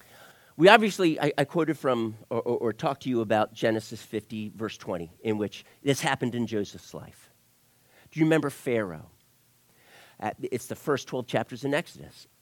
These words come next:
Pharaoh is challenged by Moses, who is God's spokesman, and Pharaoh is told,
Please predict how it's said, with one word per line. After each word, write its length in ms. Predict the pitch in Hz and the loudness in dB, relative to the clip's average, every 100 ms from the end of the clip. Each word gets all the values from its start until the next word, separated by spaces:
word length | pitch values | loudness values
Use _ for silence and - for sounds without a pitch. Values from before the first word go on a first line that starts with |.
| _ _ _ _ | _ _ _ _
Pharaoh 1200 | - - - 233 277 285 208 139 110 110 117 - - - | -16 -16 -2 6 8 10 8 4 2 0 -4 -8 -18 2
is 240 | 170 143 | 2 2
challenged 880 | - - - 240 269 285 277 202 208 | -4 -4 2 4 6 8 6 4 -2
by 200 | 226 208 | 2 4
Moses, 600 | 208 202 202 190 139 127 | 4 4 6 4 2 -6
who 320 | - 214 202 - | -4 -2 -2 4
is 380 | 196 170 143 - - 160 | 4 6 0 -12 -20 -2
God's 260 | 196 208 | 0 0
spokesman, 760 | - - 214 196 - 107 87 113 _ _ _ _ _ _ _ _ - - - - | -4 -2 2 2 0 -8 -8 -10 _ _ _ _ _ _ _ _ -20 -20 -16 6
and 200 | 185 180 | 6 6
Pharaoh 720 | - - 294 311 269 170 170 | -6 2 6 8 8 6 4
is 220 | 175 151 | 2 -2
told, 460 | - - 240 151 | -6 0 2 2